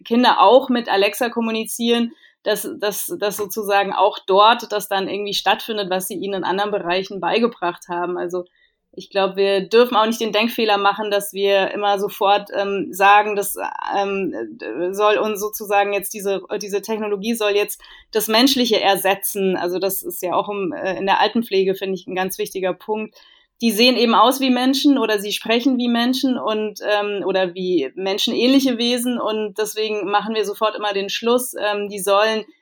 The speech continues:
Menschen möglicherweise mal ersetzen, aber ich finde, genau da, ähm, dürfen wir diesen Denkfehler nicht machen,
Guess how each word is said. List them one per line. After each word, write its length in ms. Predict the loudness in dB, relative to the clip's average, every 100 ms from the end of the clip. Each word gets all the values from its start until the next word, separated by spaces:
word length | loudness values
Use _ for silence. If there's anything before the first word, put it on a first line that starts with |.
| _ _
Menschen 520 | 0 2 2 2 4
möglicherweise 640 | 4 2 0 2 4 4 2
mal 200 | 0 0
ersetzen, 600 | -2 -2 -4 -4 -8 -6
aber 480 | -4 0 2 2 0
ich 140 | -6
finde, 360 | -8 -6 -4 -4
genau 280 | -2 -2 -2
da, 520 | 0 0 4 4 2 -2
ähm, 180 | -6 0
dürfen 260 | 2 2
wir 80 | -2
diesen 240 | -6 -8 -4
Denkfehler 420 | -4 -4 -2 -2
nicht 180 | -2 -2
machen, 400 | -2 -2 -4